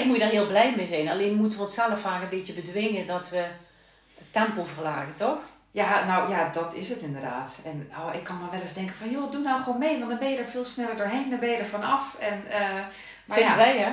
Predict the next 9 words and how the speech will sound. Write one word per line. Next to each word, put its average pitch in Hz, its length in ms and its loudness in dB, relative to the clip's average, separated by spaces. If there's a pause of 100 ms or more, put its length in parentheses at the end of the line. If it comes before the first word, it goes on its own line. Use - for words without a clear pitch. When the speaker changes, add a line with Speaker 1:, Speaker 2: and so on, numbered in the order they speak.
Speaker 2:
Ja, 226 160 8
precies. 214 380 0 (520)
Speaker 1:
<laughs> - 440 -2
Vinden 240 260 2
Speaker 2:
Dat, - 560 4
Speaker 1:
wij. 254 100 -2
Ja. - 120 8
Speaker 2:
dat, - 140 2
ja. 160 320 2